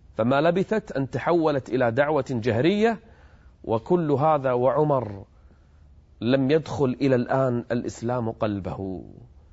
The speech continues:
تردد بين هذا وهذا. نعم، هناك بعض الأمور تجعل قلب عمر يلين، وبعض الأمور تجعله يشتد مرة أخرى، لكنه مع هذا ما قبل الإسلام.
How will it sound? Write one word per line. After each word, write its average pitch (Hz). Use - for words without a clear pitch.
تردد 139
بين 139
هذا 110
وهذا. 90
نعم، 170
هناك 214
بعض 196
الأمور 190
تجعل 180
قلب 190
عمر 196
يلين، 113
وبعض 151
الأمور 151
تجعله 135
يشتد 131
مرة 127
أخرى، 90
لكنه 147
مع 156
هذا 175
ما 120
قبل 120
الإسلام. 95